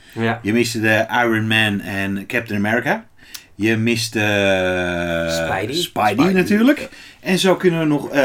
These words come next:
Speaker 2: Inferno.
Speaker 1: Ja, d-, ja, dat doet wel
Speaker 2: Eh,
Speaker 1: pijn, eh.
Speaker 2: ja, jongens, eh, papierproblemen gaat, eh, gaat de comicindustrie nek, hoor. Als dit nu al in één week gebeurt, dan hou ik me hard vast wat er straks in januari, februari gaat gebeuren.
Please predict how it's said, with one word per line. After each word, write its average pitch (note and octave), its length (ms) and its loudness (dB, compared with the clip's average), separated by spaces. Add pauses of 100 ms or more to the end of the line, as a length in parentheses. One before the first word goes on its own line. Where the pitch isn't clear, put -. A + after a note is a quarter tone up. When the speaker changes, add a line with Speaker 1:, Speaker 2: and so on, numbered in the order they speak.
(100)
Speaker 2:
Inferno. C#3+ 680 0 (380)
Speaker 1:
Ja, B2 380 2
d-, G#2 80 -4 (240)
ja, G#2 200 -2
dat C#3+ 140 -2
doet E3+ 120 2
wel F#3 120 0
Speaker 2:
Eh, D#3 60 -2
Speaker 1:
pijn, E3+ 240 0
eh. F#2 140 -6 (280)
Speaker 2:
ja, D#3+ 280 0
jongens, D3+ 440 0
eh, C3+ 120 -4 (220)
papierproblemen D3+ 800 0
gaat, D3+ 380 -8
eh, D3 80 -6 (300)
gaat C3 500 -10
de A#2 80 -8
comicindustrie A#2+ 600 -4
nek, D#3+ 320 0
hoor. B2+ 260 -4 (160)
Als C3+ 160 -4
dit F3 140 4
nu D#3+ 60 0
al D#3 180 4
in C#3 160 2
één B2 200 2
week G3 200 0
gebeurt, B2 420 -2 (260)
dan G2+ 140 -8
hou C3+ 220 2
ik B2+ 60 -4
me C3+ 60 0
hard A2+ 380 -4
vast - 260 -4
wat A#2 160 -6
er G2+ 60 -8
straks C3 300 -6
in B2 60 -6
januari, B2 460 -2
februari D3 480 -2
gaat A2 200 -8
gebeuren. E2 380 -10